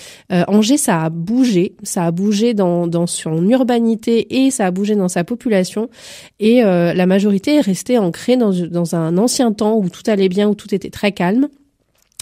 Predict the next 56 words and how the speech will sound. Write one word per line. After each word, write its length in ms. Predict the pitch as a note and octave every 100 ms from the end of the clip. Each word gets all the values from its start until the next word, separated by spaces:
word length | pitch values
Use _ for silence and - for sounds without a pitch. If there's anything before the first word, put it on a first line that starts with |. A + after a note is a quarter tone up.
| -
Il 60 |
n'a 80 | G3
pas 140 | E3 F#3+
su 180 | -
faire 180 | G#3 B3
le 100 | A3
passage. 420 | F#3 F3 D#3+ E3+ - - - -
Donc 220 | G#3 A3+
oui, 80 | A#3+
les 200 | A3+ F#3
étudiants, 760 | F3+ - F3+ E3+ G#3 B3 A3+
euh, 60 | F#3
les 120 | F#3
jeunes, 360 | F3 E3 F#3+ A3
les 80 |
moins 200 | F#3 F#3+
jeunes 300 | G3+ F#3 F#3
ont 160 | G#3 F#3
besoin 440 | F3 F#3 F#3+ G#3
de, 220 | A3+ F3+ E3
d'endroits 600 | E3+ F3+ F3+ F#3 G3+ G3+
de 80 | F3
rencontre. 540 | F3+ F3 G3+ C4 - - - - -
Et 140 | G3+
je 80 | -
crois 160 | - G#3
qu'on 140 | G3+
regarde 340 | F#3 F3+ E3+
pas 140 | F3 G3+
assez 220 | G3+ A3
ce 80 | G#3
qui 120 | G3
peut 140 | F3+
se 80 | G3+
passer 260 | G3 F#3+ G#3
ailleurs 300 | F3+ F#3 A3
dans 160 | G3+
d'autres 320 | F3+ F3+ - F#3
villes 300 | F3 C4+ C#4+
où, 120 | F3+
où 40 | F#3+
il 60 |
y 20 |
a 60 | A3
des 100 | G3+
problématiques 720 | G3 G#3 F#3+ F3+ F3 G#3 G3
équivalentes, 580 | F3 - F3 E3+ G#3+ B3
où 40 | G3
il 40 |
y 20 |
a 40 | E3+
des 120 | F3
solutions 380 | F#3 F3+ F3 A3+
qui 100 | -
sont 140 | F3+
trouvées. 380 | - F#3+ G#3